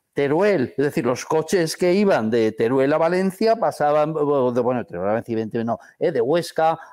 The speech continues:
a tal, a Madrid, a no sé dónde, <laughs> pasaban por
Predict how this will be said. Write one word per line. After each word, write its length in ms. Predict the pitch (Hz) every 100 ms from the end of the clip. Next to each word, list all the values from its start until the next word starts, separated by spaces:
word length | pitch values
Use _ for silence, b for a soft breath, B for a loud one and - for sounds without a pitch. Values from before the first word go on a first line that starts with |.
| B
a 160 | 156
tal, 240 | - 196 160
a 60 |
Madrid, 460 | 123 123 147 208 175
a 140 | 143
no 120 | 151 143
sé 100 | 160
dónde, 240 | 202 196
<laughs> 80 | -
pasaban 460 | 120 - 127 160 180
por 280 | 165 175